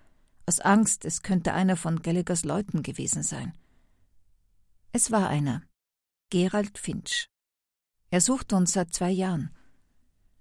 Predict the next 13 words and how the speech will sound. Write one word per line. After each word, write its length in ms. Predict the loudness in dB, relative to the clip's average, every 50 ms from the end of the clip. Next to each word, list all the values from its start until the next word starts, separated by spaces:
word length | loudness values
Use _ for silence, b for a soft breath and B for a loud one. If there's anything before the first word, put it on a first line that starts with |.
| _ _ _ _ _ _ -10 -2
Er 120 | 2 2 2
hat 140 | 4 4
mir 200 | 4 4 4 4
Zeitungsausschnitte 1040 | 4 4 4 4 4 2 2 2 4 4 4 2 2 4 6 6 4 4 4 2 0 0
von 200 | 2 0 0 0
Frauen 380 | 0 0 2 2 4 4 2 2
gezeigt, 560 | 0 0 0 2 2 2 2 2 -2 -8 -10
die 100 | -8 -2
gegen 300 | 0 0 0 0 0 0
Gallagher 360 | 2 2 2 2 2 0 -2
Prozess 520 | -2 -2 -4 -4 -4 -2 -2 -2 0 -2 -2
führen 340 | -4 -2 -2 0 0 0 0
wollten. 460 | -2 -2 -2 _ -2 -2 -2 -4